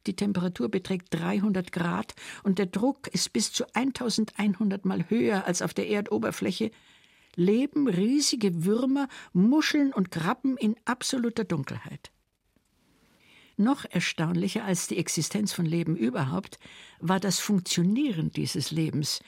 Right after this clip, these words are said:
das nicht wie auf der Erde auf der Photosynthese beruht, sondern auf einem unheimlichen, unirdischen Prozess,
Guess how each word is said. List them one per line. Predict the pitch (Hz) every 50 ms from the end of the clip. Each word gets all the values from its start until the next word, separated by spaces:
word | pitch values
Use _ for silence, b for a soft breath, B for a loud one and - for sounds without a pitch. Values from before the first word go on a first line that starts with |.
| B B B B B B B
das | 196 196 180 233
nicht | 262 320 320 - - -
wie | 233 233 190
auf | 190 175 -
der | 202 208 - -
Erde | 180 185 202 220 220 254 - 226
auf | 196 175
der | - 196 185
Photosynthese | - - 208 190 - 202 170 - 196 170 - - 190 175 156 - 208
beruht, | 202 220 214 233 262 311 - - B B B B B B B B B B
sondern | - - - 233 233 233 226 226
auf | 233 190 180
einem | 214 208 202 202 202 214 - _ -
unheimlichen, | - 262 311 349 311 - 254 233 226 220 226 233 180 - - 208 208 - _
unirdischen | - 269 320 359 370 - - - 247 233 247 208 226 214 - - 220 190
Prozess, | - 208 214 - - - 320 285 185 - - -